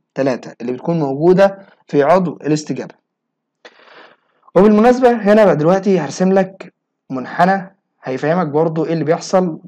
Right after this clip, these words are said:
بالنسبة لما، لما جيت قلت لك أنا هقسم النبات ده إلى جزئين، جزء اللي هو الساق وجزء اللي هو الجدر،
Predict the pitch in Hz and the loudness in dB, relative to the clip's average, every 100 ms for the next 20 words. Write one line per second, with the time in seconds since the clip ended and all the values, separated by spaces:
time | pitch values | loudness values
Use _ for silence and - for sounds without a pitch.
0 | - _ _ - 127 156 165 127 110 113 | -20 _ _ -12 -4 -2 -2 -4 -8 -8
1 | 117 117 120 123 123 180 - 117 175 185 | -10 -10 -8 -8 -4 -6 -6 -4 0 0
2 | 185 123 160 165 127 127 127 165 175 190 | -2 -8 -8 -8 -10 -8 -4 -4 -4 -6
3 | 185 _ _ _ _ _ _ _ - 151 | -6 _ _ _ _ _ _ _ -6 -2
4 | 143 113 151 135 139 131 120 104 - _ | -2 -4 -12 -8 -8 -6 -10 -12 -16 _
5 | 135 160 143 - _ _ _ 127 147 151 | -4 -2 -2 -6 _ _ _ -6 -2 -2
6 | 117 - - - 160 - - _ _ _ | -4 -12 -12 -2 -2 -2 -16 _ _ _
7 | _ _ _ _ _ _ _ _ _ _ | _ _ _ _ _ _ _ _ _ _
8 | _ - 143 202 208 - 131 151 180 139 | _ -6 2 2 2 -6 -6 0 0 -2
9 | 127 120 - - | -6 -12 -14 -20